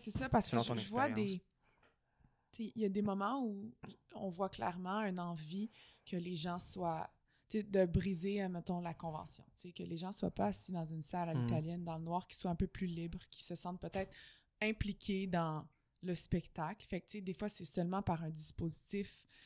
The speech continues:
Speaker 2: euh, les gens sont assis sur scène, les gens sont, euh,
Speaker 1: Mhm.
Speaker 2: assis par terre avec, ils boivent du thé, tu sais, ils, je veux dire, il y a plein, le, il y en a plein, là, des gens qui, c'est ça, on repositionne,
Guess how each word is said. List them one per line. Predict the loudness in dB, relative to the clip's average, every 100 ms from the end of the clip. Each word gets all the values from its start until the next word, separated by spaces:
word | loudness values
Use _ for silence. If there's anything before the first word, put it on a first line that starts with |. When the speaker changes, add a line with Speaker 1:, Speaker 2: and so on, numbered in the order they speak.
| -20 _ -4
Speaker 2:
euh, | 0 0
les | 0
gens | 0 -2
sont | -2 -4 -4 -8 _ _ _ _ _
assis | 6 8 4 0 -4 -10
sur | -10 -6 4 4 4
scène, | 0 -2 0 0
les | 0
gens | 0 -2
sont, | -4 -4 -4 -6 -14 -18 -16 -16 -8
euh, | -4 0
Speaker 1:
Mhm. | 2
Speaker 2:
assis | 2 0 -4
par | 0 0 0
terre | -2 0
avec, | 0 0 -2 -4
ils | 4
boivent | 8 8
du | 4 -6
thé, | 6 6 6 0
tu | -4
sais, | -2
ils, | -2 -6 -10 -14 -18 -20 -18
je | -14
veux |
dire, | -10 -10 -12 -20 -2
il | 0
y |
a |
plein, | 2 2 2 0
le, | -4 -4 -4 -10 -20 -8
il | -4
y |
en | -2
a | 0
plein, | 2 4
là, | 4
des | 2
gens | -2 -4
qui, | -6 -12 -12 -14
c'est | 0
ça, | 4
on | 4 4
repositionne, | 2 2 2 2 0 -2 0 0